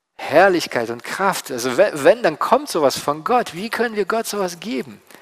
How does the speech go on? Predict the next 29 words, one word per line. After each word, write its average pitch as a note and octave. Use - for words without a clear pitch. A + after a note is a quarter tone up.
Wer C3+
sind E3+
wir F3
Menschen D#3+
überhaupt? A#2
Wer, B2
wer C#3+
ist -
Gott F3
eigentlich? F#2+
Und C3
ich C3
glaube, G#3
genau G3+
dazu F#3
fordert D#3+
uns C#3
dieser C3
Psalm B2
auf, A#2+
dass A#2
wir C#3
uns C#3
anfangen, G#3
überhaupt E3
solche F#3
Gedanken C3
zu -
machen. F#2